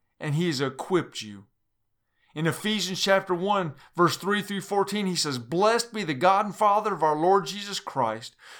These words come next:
who has blessed us with every spiritual blessing in heavenly places in Christ, just as he chose us." He chose us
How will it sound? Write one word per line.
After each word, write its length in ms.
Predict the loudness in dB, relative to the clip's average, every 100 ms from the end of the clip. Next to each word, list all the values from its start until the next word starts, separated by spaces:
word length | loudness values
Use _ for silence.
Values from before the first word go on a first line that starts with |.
| 0
who 200 | 6 6
has 120 | 4
blessed 580 | -2 0 4 4 4 2
us 300 | 2 2 0
with 140 | -6
every 340 | -2 0 0 -2
spiritual 600 | -4 -4 -2 -2 -2 -2
blessing 500 | 0 0 0 -4 -4
in 120 | -2
heavenly 420 | 0 0 0 -8
places 560 | -6 -2 -2 -4 -10 -12 -10
in 280 | -8 -8 -8
Christ, 680 | 2 4 4 0 -10 -14 _ _ _ _ _ _ _
just 480 | -6 4 6 4 0
as 160 | -2 -2
he 120 | -4
chose 600 | -4 0 2 2 2 0
us." 460 | -2 -2 -10 -18 _ _ _ _ _
He 240 | -6 -4
chose 600 | -2 2 4 4 2 0
us 460 | -2 -4 -8 -12